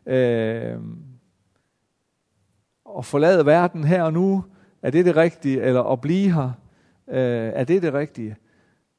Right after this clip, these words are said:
Men hans konklusion er, at det, det kommer jo ikke an på mig. Eller det, det handler jo heller ikke rigtigt om mig. Alt drejer sig om Jesus.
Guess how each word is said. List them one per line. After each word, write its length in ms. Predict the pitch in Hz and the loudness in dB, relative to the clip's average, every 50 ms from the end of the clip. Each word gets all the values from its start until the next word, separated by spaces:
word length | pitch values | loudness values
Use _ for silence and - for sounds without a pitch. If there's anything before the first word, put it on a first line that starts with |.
| _ _ _ | _ _ _
Men 100 | - 113 | -8 -8
hans 160 | 135 - - | -8 -8 -8
konklusion 560 | - 139 127 113 117 - - 151 139 120 110 | -12 -12 -12 -12 -14 -12 -10 -10 -8 -8 -10
er, 80 | 95 117 | -12 -12
at 100 | 113 - | -12 -14
det, 120 | 113 - _ _ _ _ _ _ _ _ _ _ _ _ _ _ _ _ - | -14 -14 _ _ _ _ _ _ _ _ _ _ _ _ _ _ _ _ -20
det 80 | - - | -18 -16
kommer 260 | - - 127 113 107 | -14 -14 -12 -10 -8
jo 100 | 110 120 | -8 -8
ikke 140 | 120 120 110 | -8 -8 -10
an 120 | 117 120 | -10 -10
på 120 | - 135 113 | -10 -10 -10
mig. 320 | 95 85 87 98 104 - - | -10 -12 -14 -18 -20 -18 -16
Eller 160 | - 85 113 | -16 -16 -14
det, 320 | - - 120 127 120 107 - _ _ _ _ _ _ _ _ _ _ _ _ _ _ _ _ _ - | -8 -6 -4 -4 -4 -6 -8 _ _ _ _ _ _ _ _ _ _ _ _ _ _ _ _ _ -12
det 80 | 120 | -10
handler 380 | - - - 151 147 170 202 180 | -10 -4 -4 -4 -2 0 -2 -2
jo 120 | 139 113 | -2 -2
heller 240 | 95 120 113 110 107 | -4 -4 -6 -6 -8
ikke 180 | 107 104 - 101 | -10 -12 -12 -14
rigtigt 200 | 104 - - 95 | -14 -14 -14 -14
om 60 | 98 | -14
mig. 320 | 101 92 90 98 104 104 - _ _ _ _ _ _ _ _ _ _ _ _ _ _ _ _ _ _ _ _ _ _ _ _ _ _ _ _ _ _ _ _ 101 - | -14 -16 -18 -20 -20 -20 -20 _ _ _ _ _ _ _ _ _ _ _ _ _ _ _ _ _ _ _ _ _ _ _ _ _ _ _ _ _ _ _ _ _ -12
Alt 720 | - 180 190 175 - - - - - - - - - - - - _ _ _ _ _ _ _ _ _ - | -8 -6 -6 -6 -6 -10 -14 -18 -18 -18 -20 -20 -20 -20 -20 -20 _ _ _ _ _ _ _ _ _ -12
drejer 340 | 110 110 117 127 131 127 120 | -10 -8 -8 -8 -8 -8 -10
sig 360 | - - - 71 80 82 - _ _ _ _ _ _ _ _ _ _ | -12 -14 -16 -16 -18 -20 -20 _ _ _ _ _ _ _ _ _ _
om 180 | - 117 113 113 | -16 -16 -14 -14
Jesus. 640 | 110 113 113 - 143 - - - - - - _ | -14 -14 -16 -16 -20 -20 -20 -20 -20 -20 -20 _